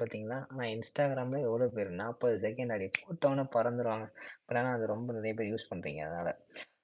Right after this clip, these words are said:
மூணு லட்சத்தி பதினஞ்சாயிரத்தி ஆயிரத்-, நூத்தி தொண்ணூறு பேர் இருக்கீங்க. ஓகே.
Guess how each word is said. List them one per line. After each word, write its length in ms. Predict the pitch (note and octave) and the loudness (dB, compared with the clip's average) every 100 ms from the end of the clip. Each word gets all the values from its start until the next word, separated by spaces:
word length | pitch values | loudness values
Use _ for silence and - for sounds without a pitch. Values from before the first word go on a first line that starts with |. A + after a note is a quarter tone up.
| _ _ - | _ _ -2
மூணு 240 | C3+ E3 E3 | 6 6 6
லட்சத்தி 760 | D3+ - C#3 - D#3 E3+ E3 D#3+ | 4 0 -8 -4 2 4 4 4
பதினஞ்சாயிரத்தி 1200 | A#2 C#3 D3+ C#3+ C3+ B2+ A#2+ A#2 C3+ C#3 C#3+ C3+ - - _ - A2 | 2 4 2 2 2 4 2 -2 -2 0 2 -2 -6 -20 _ -10 -4
ஆயிரத்-, 680 | A#2 C3 B2+ A#2 - _ - - | 0 2 2 0 -4 _ -16 -4
நூத்தி 500 | B2 B2 B2+ D3+ C#3+ | 0 2 4 2 2
தொண்ணூறு 380 | C3 A#2 G#2+ G2 | -2 -2 -2 0
பேர் 180 | G2 B2 | 4 4
இருக்கீங்க. 420 | A#2+ G2+ F2 E2+ - - _ _ _ - _ _ - | 4 -4 -4 -4 -6 -18 _ _ _ -20 _ _ -2
ஓகே. 300 | G2+ G#2+ C3 | 2 4 2